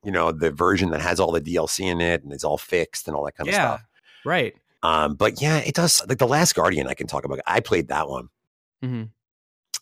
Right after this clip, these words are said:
Speaker 1: And that definitely felt the same thing. I was like, "Oh man, I feel like I'm playing, like, a, barely a PlayStation two game."
Speaker 2: Mm-hmm.
Speaker 1: Just the way it controlled and everything. I mean, you know, it looked okay.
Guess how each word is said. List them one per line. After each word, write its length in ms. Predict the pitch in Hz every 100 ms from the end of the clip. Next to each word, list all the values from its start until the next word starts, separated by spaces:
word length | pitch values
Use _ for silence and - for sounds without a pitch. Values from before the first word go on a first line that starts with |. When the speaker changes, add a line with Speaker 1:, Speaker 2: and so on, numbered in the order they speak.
| -
Speaker 1:
And 120 | 101 101
that 280 | 131 - -
definitely 420 | 87 90 82 78
felt 220 | 85 76
the 100 | -
same 360 | - 104 92 90
thing. 160 | 87
I 40 | 78
was 80 |
like, 200 | 76 76 -
"Oh 220 | 110 90
man, 300 | 65 98 78
I 60 |
feel 140 | 73 107
like 80 | 92
I'm 140 | 73
playing, 240 | - 90 73
like, 140 | 69
a, 160 | 65 58 - _ -
barely 460 | 71 - 101 101
a 80 | -
PlayStation 540 | - 101 104 78 - -
two 240 | - 165
game." 220 | 85 - - _ _ -
Speaker 2:
Mm-hmm. 360 | 139 123 120 120 113 _ _ -
Speaker 1:
Just 160 | 90 -
the 80 | 85
way 140 | 101
it 100 | 95
controlled 760 | - - - 90 113 107 104 92
and 80 | 95
everything. 200 | 92 117
I 60 |
mean, 220 | 139 147
you 60 | 165
know, 80 | 143
it 80 | 104
looked 360 | 90 123 -
okay. 640 | 80 - 73 69 71 104